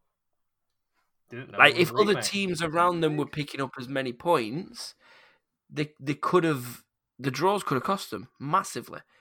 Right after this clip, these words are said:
Speaker 2: But they were lucky in the sense that the other teams around them didn't pick up as many points as what they did when they were drawing those twelve games. There's
Speaker 1: Yeah.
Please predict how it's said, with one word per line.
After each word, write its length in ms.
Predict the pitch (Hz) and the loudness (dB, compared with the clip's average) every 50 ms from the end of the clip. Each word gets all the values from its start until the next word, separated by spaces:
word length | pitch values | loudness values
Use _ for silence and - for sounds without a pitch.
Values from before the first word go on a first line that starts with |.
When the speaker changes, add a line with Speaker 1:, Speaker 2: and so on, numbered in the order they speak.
| _ _ _ _ _ - | _ _ _ _ _ 0
Speaker 2:
But 120 | 143 139 | 0 2
they 60 | 147 | 2
were 120 | 147 151 170 | 2 4 4
lucky 220 | 190 190 - 170 | 2 4 4 2
in 80 | 160 151 | 2 2
the 80 | 147 | 2
sense 320 | 127 - 147 143 135 123 - | 0 2 2 2 0 0 -2
that 260 | - 139 135 123 - - - - - _ - | 2 4 4 4 2 0 -16 -20 -16 _ 0
the 80 | 123 156 | 0 2
other 120 | 165 160 | 2 0
teams 220 | 139 - 147 139 | 0 0 0 0
around 260 | 131 127 147 147 147 135 | 2 4 4 4 4 4
them 120 | 120 120 | 2 2
didn't 200 | 120 139 135 87 | 2 0 -2 -2
pick 160 | - 120 117 - | -4 -6 -4 -4
up 100 | 117 123 | -2 -2
as 140 | 113 123 | -2 0
many 180 | 123 120 117 110 | 0 0 0 0
points 420 | 113 - - 127 139 131 - - | -2 -4 -4 -2 -2 -2 -4 -4
as 120 | 127 117 123 | -6 -4 -4
what 160 | 123 - - | -4 -4 -2
they 180 | 107 120 127 123 | 0 0 0 0
did 260 | 127 - 120 120 139 | -2 -6 -10 -10 -8
when 260 | 127 123 113 117 113 | -6 -6 -4 -4 -4
they 80 | 110 104 | -6 -6
were 120 | 107 107 | -6 -8
drawing 420 | 110 - - 104 104 104 101 101 107 | -8 -8 -8 -8 -6 -6 -6 -6 -6
those 180 | 107 110 117 - | -6 -8 -8 -8
twelve 420 | - - - 117 95 92 110 120 | -6 -4 -2 0 0 -2 -4 -4
games. 500 | - 101 117 110 - - - - 151 - _ - - - | -4 -4 -2 -2 -4 -6 -10 -14 -16 -16 _ -20 -20 -14
There's 160 | - - - | -8 -6 -4
Speaker 1:
Yeah. 60 | - | 0